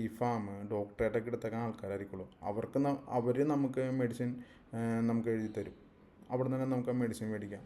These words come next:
അതിനൊക്കെ അവിടെ ചാർജ് വരും കേട്ടോ, മെഡിസിൻ്റെ പൈസ ഇതൊക്കെ വരും. അതുപോലെ പേപ്പറുള്ളവർക്ക് ആണെന്നുണ്ടെങ്കിൽ അവർക്ക് ഇവിടെ ഒരു ഹെൽത്ത് കാർഡ് കിട്ടും. ആ ഹെൽത്ത് കാർഡ് വെച്ചിട്ട് അവർക്ക് ഒരു നിശ്ചിത ശതമാനം, ഏഹ്, ഇതെല്ലാത്തിനുമേ പ്രൈസ് കുറവുണ്ടാവും മെഡിസിൻ നേരിട്ട് പോകണമെങ്കിൽ. അവർക്ക് ഡോക്ടറിൻ്റെ പ്രിസ്ക്രിപ്ഷൻ വെച്ചിട്ട്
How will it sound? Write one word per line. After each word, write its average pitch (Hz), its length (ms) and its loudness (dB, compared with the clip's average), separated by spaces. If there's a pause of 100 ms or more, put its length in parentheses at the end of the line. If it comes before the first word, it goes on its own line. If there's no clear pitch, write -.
(140)
അതിനൊക്കെ 180 360 0
അവിടെ 160 280 4
ചാർജ് 120 380 0
വരും 113 160 2
കേട്ടോ, 104 120 0
മെഡിസിൻ്റെ 107 460 -2
പൈസ 107 260 -2 (220)
ഇതൊക്കെ 107 260 -6
വരും. 95 220 -6 (600)
അതുപോലെ 117 340 4
പേപ്പറുള്ളവർക്ക് 135 920 6 (260)
ആണെന്നുണ്ടെങ്കിൽ 139 680 2 (160)
അവർക്ക് 123 360 0
ഇവിടെ 135 240 2
ഒരു 131 140 2
ഹെൽത്ത് 120 240 2
കാർഡ് 113 180 4
കിട്ടും. 117 280 0
ആ 104 60 -4
ഹെൽത്ത് 110 300 0
കാർഡ് 113 200 2
വെച്ചിട്ട് 120 240 0
അവർക്ക് 120 320 2 (320)
ഒരു 120 140 2 (100)
നിശ്ചിത 120 400 0
ശതമാനം, 120 500 2 (220)
ഏഹ്, 113 400 -4
ഇതെല്ലാത്തിനുമേ 110 640 0
പ്രൈസ് 107 280 2
കുറവുണ്ടാവും 110 480 0
മെഡിസിൻ 101 300 -8 (100)
നേരിട്ട് 107 260 -2
പോകണമെങ്കിൽ. 95 340 -8 (280)
അവർക്ക് 104 360 2
ഡോക്ടറിൻ്റെ 123 400 6
പ്രിസ്ക്രിപ്ഷൻ 131 640 -2
വെച്ചിട്ട് 151 300 2